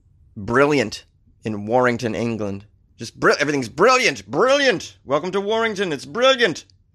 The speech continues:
A grandfather in the U K accidentally brought a cake laced with marijuana as a thank you gift to the, to all the nurses. <laughs> I hope they appreciated that. I know I would.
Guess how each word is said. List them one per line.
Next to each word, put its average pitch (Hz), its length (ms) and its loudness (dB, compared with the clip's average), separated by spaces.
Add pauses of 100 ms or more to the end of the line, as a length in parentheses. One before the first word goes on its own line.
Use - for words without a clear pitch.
(720)
A - 80 -12
grandfather 170 560 2
in 151 60 -2
the 143 80 -2
U 147 160 -2
K 160 280 0
accidentally 139 540 -4
brought 123 300 0
a - 20 -10
cake 156 380 -6 (120)
laced 147 320 -4
with 120 120 -4
marijuana 143 720 0 (240)
as 110 120 -8
a 131 60 -4
thank 151 260 -2
you 156 80 -2
gift 151 260 -2
to 147 80 -6
the, 131 120 -10 (480)
to - 100 -4
all 143 120 4
the 143 80 0
nurses. 143 500 0 (260)
<laughs> - 380 -18
I - 1400 -20
hope 139 140 -2
they 143 100 4
appreciated 123 480 0
that. 101 300 0 (400)
I 110 100 -4
know 139 180 2
I 135 120 6
would. 104 240 -4